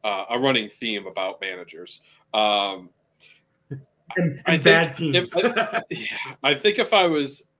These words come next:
Speaker 1: a Sheffield United fan, I, I would try to get to the international break, and I would hope that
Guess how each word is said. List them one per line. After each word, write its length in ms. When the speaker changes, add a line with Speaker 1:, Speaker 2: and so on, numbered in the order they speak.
Speaker 1:
a 60
Sheffield 500
United 440
fan, 260
I, 100
I 120
would 180
try 280
to 60
get 340
to 260
the 140
international 480
break, 260
and 100
I 60
would 100
hope 380
that 340